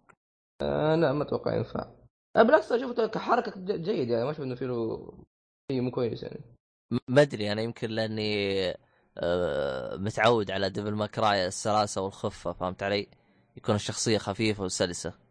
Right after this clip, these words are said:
Speaker 1: إيه.
Speaker 2: لكن نشوف، إحنا
Speaker 1: آه،
Speaker 2: نشوف.
Speaker 1: بس في النهاية ديمو.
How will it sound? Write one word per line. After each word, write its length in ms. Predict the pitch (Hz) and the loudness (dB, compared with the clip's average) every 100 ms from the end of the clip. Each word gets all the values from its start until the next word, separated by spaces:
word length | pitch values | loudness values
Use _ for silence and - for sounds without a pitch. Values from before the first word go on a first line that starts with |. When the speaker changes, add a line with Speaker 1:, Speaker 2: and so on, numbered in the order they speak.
| _ _ - | _ _ -4
Speaker 1:
إيه. 380 | 135 117 117 - - - - | 0 0 0 -6 -20 -20 -2
Speaker 2:
لكن 400 | - - - 165 | 2 2 2 -2
نشوف، 500 | 160 151 110 90 - | -2 -2 -2 -2 -4
إحنا 240 | - 95 | -6 -4
Speaker 1:
آه، 20 | |
Speaker 2:
نشوف. 320 | 92 - 233 311 | 4 6 6 4
Speaker 1:
بس 340 | 392 - - _ _ _ | 0 -8 -16 _ _ _
في 100 | 494 | 4
النهاية 280 | 349 277 220 | 6 2 2
ديمو. 360 | 240 185 131 | 0 0 -2